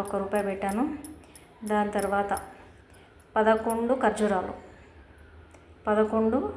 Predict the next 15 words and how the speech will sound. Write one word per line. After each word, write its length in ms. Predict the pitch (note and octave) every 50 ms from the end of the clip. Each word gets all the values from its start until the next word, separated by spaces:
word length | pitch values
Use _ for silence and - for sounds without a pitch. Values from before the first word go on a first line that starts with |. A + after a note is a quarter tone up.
| - - - G#3
లవంగాలు, 540 | G#3 G3+ A3 A3+ A#3 A3 G#3+ F#3 F3 - - - - - - - - - - - - - - - - A3
పదకొండు 500 | G#3+ G#3+ A3 G#3+ A3 A#3 A#3 A#3 B3 E4+ G4+ G#4+ - - - - - - - - - - - - - - - - - - - - - - - A3 G3+ G3+ G#3 G#3+
యాలకులు, 400 | A3+ A#3 A#3 A3+ - - - - - - - - - - - - - - - - G#3+
దాని 180 | G#3+ G#3+ G#3+ A3
తర్వాత 220 | G#3 A3 A3+ A3+ C4+ - -
పచ్చకర్పూరం, 720 | G#3+ G#3+ - B3+ B3 - B3 - - - F#3+ F3+ - - - - - - - - - G#3 G3+ G#3+
ముఖ్యంగా 520 | G#3+ G#3 - - B3 A#3+ A#3+ A#3 B3 C#4+ - - -
పచ్చకర్పూరం. 680 | G#3+ G#3 - A#3+ A3+ - G#3+ G#3+ - - F#3+ - - - - - - - - - - - -
పచ్చకర్పూరం 680 | A3 G#3 G#3+ A3 A3 A3 A3 A3 - A3 A3 A3+ C4 C#4+ - - - - - - G#3+
అమ్మవారికి 440 | G#3+ A3 A#3 A#3 B3 A#3+ A#3+ A#3+ G#3+
ఎంత 160 | G#3+ G#3+ G#3+ A3 G#3+
ఇష్టమైన 340 | G#3+ - G#3+ G#3+ G#3+ A3 A#3+ A#3 G#3+
జవ్వాది 400 | G3+ G#3 G#3 G#3 A3 A#3 A3+ B3 A#3+ A3
పౌడర్, 340 | G3+ F#3+ F#3 - - - - - - - - - - - - - - - - - -
అది 120 | G#3 G#3+